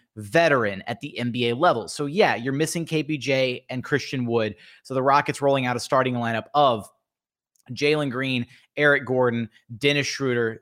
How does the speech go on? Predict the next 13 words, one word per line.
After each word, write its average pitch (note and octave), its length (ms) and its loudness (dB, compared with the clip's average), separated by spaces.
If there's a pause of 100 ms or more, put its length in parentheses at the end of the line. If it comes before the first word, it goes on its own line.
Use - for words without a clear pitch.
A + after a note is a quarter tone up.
Jae'Sean B2 540 -2
Tate, A2 380 -4
and A#2+ 140 -12
Alperen A2+ 600 -4
Şengün. A2+ 560 -4 (220)
That A#2 180 0
was A#2+ 180 -4
the D3 120 4
right A2 400 -2 (220)
move. C#3+ 300 2 (100)
And A#2+ 260 -6
boy, E3+ 300 4
did F3 160 0